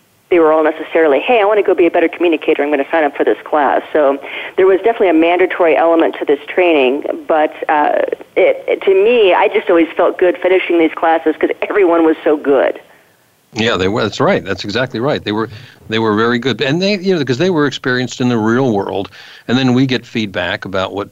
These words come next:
Speaker 2: 'cause they, you know, about what really happens on their end. So we can certainly, you know, even if,
Speaker 1: Mm-hmm.
Speaker 2: if they come in raw from the perspective of not having, um, some of the tips and tricks that we can teach, you know, and it's not all tips and tricks, it's a lot of solid theory, but, but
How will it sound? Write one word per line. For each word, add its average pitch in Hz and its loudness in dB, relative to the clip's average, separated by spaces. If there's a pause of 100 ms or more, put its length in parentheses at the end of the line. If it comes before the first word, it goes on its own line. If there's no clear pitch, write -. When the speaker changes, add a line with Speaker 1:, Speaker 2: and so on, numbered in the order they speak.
(140)
Speaker 2:
'cause 98 -8
they, 104 -6
you 107 -4
know, 98 -2
about 98 -2
what 101 0
really 95 0
happens 98 -4
on 90 -2
their 104 -2
end. 90 -4
So 127 0
we 175 2
can 113 -2
certainly, 127 -2 (840)
you 107 -2
know, 113 -2
even 147 0
if, 120 0
Speaker 1:
Mm-hmm. 113 -2
Speaker 2:
if - -8
they 120 -2
come 131 0
in 117 2
raw 120 0
from 117 -8
the 104 -8
perspective 117 -8
of 107 -4
not 110 -2
having, 104 -6
um, 98 -4 (280)
some 127 -2
of 107 -2
the 101 0
tips - -8
and 104 -6
tricks - -8
that 104 -4
we 98 -4
can 95 -6
teach, - -2
you 110 -4
know, 98 -2
and 98 -2
it's 92 -6
not 110 0
all 87 0
tips - -6
and 90 -8
tricks, 107 -2
it's 90 -8
a 101 -4
lot 92 0
of 87 -4
solid 90 -2
theory, 123 0
but, 92 -4 (500)
but 110 -4